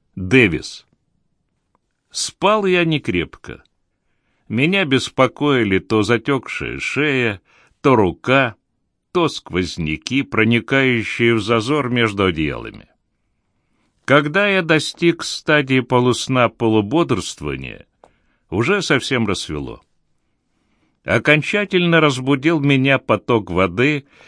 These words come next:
хлынувший вниз через световой люк. Я вскочил, стукнулся головой о переборку и заморгал налитыми свинцом веками.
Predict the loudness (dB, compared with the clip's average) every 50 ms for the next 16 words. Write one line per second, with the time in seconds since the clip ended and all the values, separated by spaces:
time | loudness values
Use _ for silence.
0 | -20 -20 _ -2 0 2 4 4 4 4 4 2 0 0 -2 -4 0 2 2 2
1 | 4 2 2 2 2 2 2 2 0 -2 -4 -6 -8 -10 -12 -8 0 2 2 4
2 | 4 2 0 0 -2 -2 -2 0 2 2 4 4 2 2 2 -2 -8 -8 _ -20
3 | _ _ _ _ _ _ _ _ _ -10 -4 -4 -4 -4 -4 -8 -12 -14 -8 -6
4 | -6 -6 -4 -4 -2 0 2 2 2 0 -4 -6 -10 -10 _ -2 -2 -2 0 -2
5 | -2 0 0 -2 -2 -4 -4 -2 0 2 4 4 4 4 4 4 4 4 2 0
6 | _ -4 -4 0 2 2 2 2 2 2 0 0 0 -2 _ 4 4 4 4 2
7 | -4 -20 -20 -20 -20 -20 -20 -20 _ _ 2 4 4 4 2 0 -2 -4 -2 2
8 | 2 2 4 4 4 4 2 2 0 0 0 2 2 2 4 4 4 4 4 2
9 | 2 _ 2 2 4 4 2 0 -2 -2 -2 -2 -2 -2 -2 -4 -2 -2 -2 -2
10 | -4 -6 -6 -8 -14 -16 -16 -18 -20